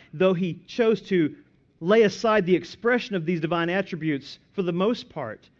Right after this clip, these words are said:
as he served as a slave in our place, obedient to the will of God for us. He, he emptied himself, is what this text says. He emptied himself of the display of his deity so, so that he could actually bring to us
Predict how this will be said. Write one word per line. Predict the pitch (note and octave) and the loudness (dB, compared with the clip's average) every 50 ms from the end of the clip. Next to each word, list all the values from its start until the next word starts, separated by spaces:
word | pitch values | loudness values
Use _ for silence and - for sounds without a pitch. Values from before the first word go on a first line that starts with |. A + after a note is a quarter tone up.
| _ _ _ _ _ _ _ - | _ _ _ _ _ _ _ -8
as | D#3+ D#3+ - | -8 -6 -4
he | F#3+ F#3+ F3+ F3+ F3+ - - | -2 -2 -2 -2 -4 -8 -14
served | - - - - A3+ A3 G#3+ F#3+ E3+ D#3 D3+ D3 C#3 C3+ - _ | -18 -12 -8 -4 -2 0 2 2 2 2 2 0 -2 -6 -12 _
as | - D3+ C3+ | -10 -10 -10
a | C#3+ | -10
slave | - - - G3 G3+ F#3+ E3+ D3+ C#3 C3 C3 C3+ F#3 - | -12 -10 -8 -4 -4 -2 0 0 -2 -2 -4 -8 -14 -14
in | - D#3+ | -10 -8
our | D3+ D3 C#3 | -8 -8 -8
place, | C#3 - G3 G3 E3 A#2+ G#2+ - - - - - - - _ _ _ _ _ _ _ _ _ | -10 -8 -8 -6 -6 -6 -8 -12 -16 -20 -20 -20 -20 -20 _ _ _ _ _ _ _ _ _
obedient | - C3 B2 D#3+ F3+ F#3+ E3+ F3 E3 E3+ | -12 -8 -2 0 0 0 0 -2 -4 -6
to | - D3 | -8 -10
the | C#3+ C3 | -10 -8
will | C#3 C#3+ C3+ | -6 -6 -6
of | C3 C3 | -8 -8
God | B2 C3+ C3 B2+ B2 | -8 -8 -8 -8 -8
for | - - D#3 D3+ | -8 -10 -8 -6
us. | D#3 C#3 A2 - - - - - - - _ _ _ _ _ _ _ _ _ _ _ _ _ _ _ _ _ _ _ _ _ | -6 -6 -8 -10 -14 -20 -20 -20 -20 -20 _ _ _ _ _ _ _ _ _ _ _ _ _ _ _ _ _ _ _ _ _
He, | - G#3 F#3 - - - | -4 -4 -4 -4 -6 -8
he | G3 G3 F#3 F#3+ B3+ | -6 -6 -4 0 0
emptied | C#4+ D4+ - - A#3 F#3 | 0 0 0 0 0 0
himself, | F3 D#3 - - F3 D3+ C3+ D#3 | 0 0 -2 -2 -2 -2 -2 -4
is | C#3+ - | -6 -6
what | F3+ F3 E3+ | -6 -6 -4
this | F3 D3+ - - | -6 -8 -10 -10
text | - - G3 F#3+ - - - | -8 -6 -6 -6 -6 -8 -8
says. | D#3+ B2+ A2 G#2+ - | -8 -6 -6 -8 -8
He | - E3+ - | -10 -8 -4
emptied | A#3 C#4 C4+ C4+ C4 | -2 -2 -2 0 0
himself | B3 A3+ D#3+ - G#3 F#3+ F3+ F3+ F3+ - - - - _ _ - | -2 -2 -2 0 0 0 0 0 -2 -8 -20 -20 -20 _ _ 0
of | G#3+ A3 E3 | 0 2 2
the | F3+ F#3 | 2 0
display | E3+ E3 - - - - G#3+ A#3+ B3+ C4+ C4+ B3+ | 0 -2 -4 -8 -12 -4 0 2 4 6 6 6
of | G3 | 4
his | F3+ D#3 C3 | 2 0 0
deity | C3 C3 D3+ D3 C#3+ C3+ C3+ C3+ C3+ C#3+ D3 C#3 - _ _ _ _ _ _ _ _ _ _ _ _ _ _ _ _ - | -2 -2 0 0 0 0 -2 -4 -6 -6 -8 -12 -20 _ _ _ _ _ _ _ _ _ _ _ _ _ _ _ _ -20
so, | - - A#3 G#3+ G#3 G3+ F#3+ G3+ - | -6 0 2 4 4 4 2 0 -4
so | - - G#3 | -4 -2 -2
that | F3+ G3 - | 0 -2 -2
he | D#3+ G#3+ B3 | -2 -4 -2
could | - A3+ G3+ | 0 0 0
actually | E3 G#3+ A3 - - F#3+ E3 | 0 -2 -4 -2 -2 -2 -2
bring | C3+ C#3+ E3 G#3 A#3+ C4 A3+ | -2 -2 -2 0 0 -2 -2
to | - F#3 E3+ | -4 -2 -2
us | D#3 D3+ D3+ - - | -2 -2 -2 -6 -10